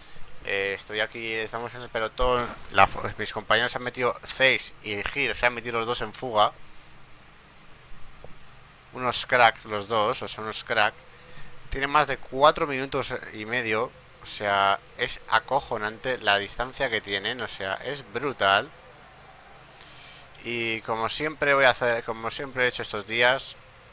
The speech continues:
est-, en estas etapas, vamos a usar al equipo.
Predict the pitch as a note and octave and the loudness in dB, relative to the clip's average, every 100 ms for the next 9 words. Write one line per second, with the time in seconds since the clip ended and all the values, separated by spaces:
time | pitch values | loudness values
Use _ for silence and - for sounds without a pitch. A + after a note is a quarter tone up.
0 | - G#2+ - - A2 - A2 - A#2 B2 | -8 -6 -4 -6 -6 -6 0 2 4 4
1 | B2+ - - A#2 B2+ B2+ A#2 A2 B2 A2 | 2 0 -8 0 0 2 -4 0 2 4
2 | G2 F#2+ G2+ - A2 | 2 0 -4 -2 -4